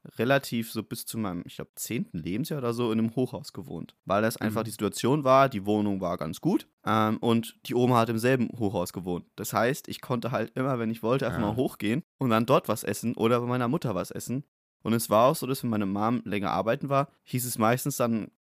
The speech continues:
Speaker 1: hat irgendwann das Telefon geklingelt, "Ah ja, Alex, kommst du mal mit deinem Bruder hoch? Es gibt Essen." Das habe ich mir nicht zweimal sagen lassen. Dann bin ich halt in den Fahrstuhl und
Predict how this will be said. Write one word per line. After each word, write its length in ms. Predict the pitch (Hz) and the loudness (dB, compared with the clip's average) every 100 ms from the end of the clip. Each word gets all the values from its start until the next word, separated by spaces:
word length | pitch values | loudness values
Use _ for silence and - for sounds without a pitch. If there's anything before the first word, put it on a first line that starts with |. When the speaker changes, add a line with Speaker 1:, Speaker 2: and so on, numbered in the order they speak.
| _ - | _ -14
Speaker 1:
hat 140 | 127 | -4
irgendwann 220 | 113 110 | 0 0
das 100 | 104 | 0
Telefon 280 | - 127 151 | -2 0 0
geklingelt, 540 | 143 - 147 147 - | -2 0 0 0 -2
"Ah 60 | 117 | -2
ja, 360 | 117 127 143 143 - | 2 4 4 0 -4
Alex, 560 | - 127 139 - - - _ - | -2 0 0 -2 -10 -12 _ -2
kommst 280 | 123 135 | 0 0
du 60 | 127 | 0
mal 60 | 123 | 0
mit 100 | 117 | 2
deinem 120 | 113 | 0
Bruder 280 | 131 127 117 | 2 4 4
hoch? 240 | 135 170 - | 4 2 -4
Es 140 | - | -2
gibt 180 | 127 - | 0 2
Essen." 320 | 131 - 92 _ _ _ - | 0 0 -10 _ _ _ -20
Das 60 | |
habe 100 | 92 | -16
ich 80 | 92 | -12
mir 80 | 95 | -6
nicht 160 | 101 - | -4 -2
zweimal 380 | 104 127 104 | 2 4 4
sagen 260 | 92 92 95 | 2 0 0
lassen. 220 | 92 - | -4 -4
Dann 140 | 95 95 | -4 0
bin 120 | 104 | 0
ich 140 | 104 | 2
halt 160 | 110 - | 2 2
in 100 | 104 | 0
den 120 | 101 | 0
Fahrstuhl 420 | - 107 117 123 | 2 2 2 -2
und 220 | 123 127 | -2 -4